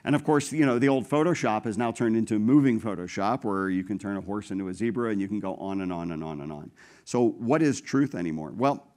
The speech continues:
truth can actually be wonderful. There, there are a lot of simulations of things like brain functionality that are going on now. There are entertainment, uh, items like this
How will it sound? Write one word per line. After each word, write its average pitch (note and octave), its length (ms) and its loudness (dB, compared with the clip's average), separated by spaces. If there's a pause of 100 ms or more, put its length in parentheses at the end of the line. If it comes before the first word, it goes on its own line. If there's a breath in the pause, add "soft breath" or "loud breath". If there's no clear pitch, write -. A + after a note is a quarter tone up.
(600)
truth F#3 240 -4
can D#3 80 2
actually B2+ 300 2
be G2+ 120 0
wonderful. B2 440 -4
There, G#2+ 260 -4
there A2+ 160 -4
are G#2+ 40 -2
a G#2 40 -2
lot B2+ 240 0
of A#2+ 160 -2 (360 loud breath)
simulations C3+ 840 2
of G#2+ 300 -4
things G#2+ 280 -4
like G#2 220 -6
brain C#3 300 0
functionality C#2+ 880 -10
that F2 140 -10
are E2 80 -8
going E2 280 -8
on D2+ 200 -6
now. C2 260 -10 (260 soft breath)
There A#2+ 240 0
are B2 380 2
entertainment, C3+ 760 0 (100)
uh, F#2+ 180 -4
items F2 420 -4
like G2 200 -2
this G#2 300 -6